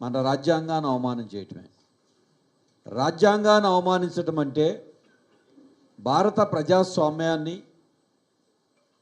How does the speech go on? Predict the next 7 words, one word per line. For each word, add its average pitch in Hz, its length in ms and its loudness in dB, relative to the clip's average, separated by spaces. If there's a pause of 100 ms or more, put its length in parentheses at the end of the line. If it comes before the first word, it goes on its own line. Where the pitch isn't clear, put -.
(100)
సామాజిక 185 640 6
న్యాయాన్ని, 156 800 -2 (800)
లౌకిక 165 500 4
తత్వాన్ని, 156 680 -2 (920)
ఫెడరలిజాన్ని 180 1000 2 (720)
ఇది 151 160 -4
పూర్తిగా 175 800 -2